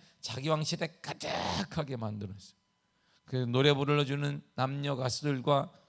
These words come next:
수청들, 여자들도 많이 누웠습니다. 그게 팔 절까지. 왜요? 행복했으면 좋겠는 거야. 우리도 마찬가지잖아요. 우리, 우리도 이래, 솔로몬처럼 이랬으면 좋겠습니다.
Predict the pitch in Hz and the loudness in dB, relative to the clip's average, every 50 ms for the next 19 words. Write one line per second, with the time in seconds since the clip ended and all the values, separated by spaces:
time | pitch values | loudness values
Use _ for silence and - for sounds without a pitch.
0 | _ _ - - 160 147 - - 151 147 143 143 131 123 127 127 147 143 139 139 | _ _ -12 -12 -12 -6 -4 -2 -2 2 2 2 4 4 2 2 2 0 0 -2
1 | 135 127 143 143 - - - - - 539 - - - - - - - - - - | -2 -2 -4 -6 -6 -8 -6 -4 -2 -2 -2 -2 -2 -2 -2 0 0 0 0 0
2 | - - 220 226 220 208 190 175 160 - - 131 117 104 98 90 - - _ _ | -2 0 0 0 0 2 2 2 2 0 0 -6 -8 -8 -8 -10 -12 -18 _ _
3 | _ _ _ _ _ _ _ _ _ - 240 202 - 220 226 214 - 214 175 123 | _ _ _ _ _ _ _ _ _ -12 -12 -8 -6 -6 -6 -6 -8 -10 -10 -10
4 | - - 120 98 92 107 104 _ _ _ _ _ _ _ _ _ _ _ _ _ | -10 -10 -10 -10 -10 -14 -18 _ _ _ _ _ _ _ _ _ _ _ _ _
5 | - - - 143 160 190 - - _ _ _ _ _ _ _ _ - - 170 190 | -12 -4 -2 -2 -2 -2 -4 -16 _ _ _ _ _ _ _ _ -4 0 2 4
6 | 185 170 156 143 139 120 - 120 113 101 90 - - - 104 - 104 107 - - | 4 4 4 2 0 0 -2 -4 -4 -4 -6 -8 -10 -14 -14 -12 -12 -14 -14 -16
7 | - _ _ _ _ _ _ _ _ _ _ _ - - 170 196 190 214 180 147 | -20 _ _ _ _ _ _ _ _ _ _ _ -6 -4 -4 0 4 4 4 4
8 | - - 165 151 139 135 131 113 113 104 110 117 143 - - _ _ _ _ _ | 4 2 -4 -2 0 -2 -2 -2 -4 -4 -4 -4 -6 -6 -8 _ _ _ _ _
9 | _ _ _ - 127 135 131 135 135 135 123 123 - _ _ - - 147 170 175 | _ _ _ -6 -6 -2 0 0 0 0 0 -4 -8 _ _ -10 -4 -4 -4 0
10 | 170 196 180 165 156 175 165 - - 208 214 220 196 190 180 - - 160 156 156 | 0 0 0 2 0 0 -2 0 -2 0 0 2 0 0 -2 -2 -4 -4 -4 -4
11 | 143 123 - _ _ _ _ _ _ - 151 147 208 202 - 190 185 165 139 113 | -6 -6 -12 _ _ _ _ _ _ -2 2 4 4 4 2 2 -2 -4 -4 -4
12 | 110 117 123 113 - - 113 101 98 98 - - - | -4 -4 -4 -6 -6 -8 -12 -12 -14 -14 -16 -18 -20